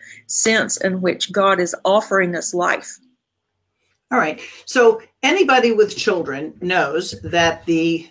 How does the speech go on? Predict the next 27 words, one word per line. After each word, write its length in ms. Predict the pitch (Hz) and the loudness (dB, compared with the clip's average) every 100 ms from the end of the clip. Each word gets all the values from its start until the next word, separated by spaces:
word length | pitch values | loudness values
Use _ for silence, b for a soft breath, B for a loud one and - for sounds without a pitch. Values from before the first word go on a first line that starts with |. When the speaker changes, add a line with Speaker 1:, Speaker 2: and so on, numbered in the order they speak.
| _ _ _ _ | _ _ _ _
Speaker 2:
sinful 580 | - - 233 247 240 208 | -10 0 2 4 2 0
nature 720 | 196 196 190 196 185 180 - 160 | 0 -2 -2 0 0 0 -2 2
of 300 | 160 156 - | 4 2 -2
children 440 | 220 196 175 170 | -2 0 0 0
manifests 560 | 165 156 143 139 - - | 0 -2 -4 -8 -8 -12
itself. 480 | - 127 104 - _ _ _ _ _ - | -10 -8 -10 -12 _ _ _ _ _ -10
The 60 | 170 | -4
sinful 300 | 214 208 196 | -2 -2 -2
Speaker 1:
Sure. 80 | |
Speaker 2:
natures 400 | 185 190 185 175 | -2 -2 -2 -2
of 100 | 165 165 | -2 -2
husbands 480 | 185 175 175 175 170 | -2 -2 0 0 0
and 100 | 170 | 0
wives, 380 | 165 160 156 151 | 2 4 2 2
mothers 380 | 170 160 160 170 | 2 2 0 -2
and 160 | 165 | -2
fathers 480 | 226 233 214 151 156 | 2 4 4 0 0
manifest 520 | 175 175 165 143 - | -2 0 -2 -4 -6
themselves. 480 | 123 123 143 123 131 | -8 -6 -4 -6 -6
We 160 | 175 208 | -2 0
may 200 | 214 190 | 0 0
be 180 | 196 | -2
redeemed 500 | 190 185 202 240 240 | -4 -2 2 4 4
by 200 | 196 170 | 2 2
God, 580 | 160 202 214 143 135 - b b b _ | 2 2 4 4 2 -2 b b b _
but 240 | 180 175 - | 0 2 2
our 400 | 165 156 156 156 | 2 4 2 -2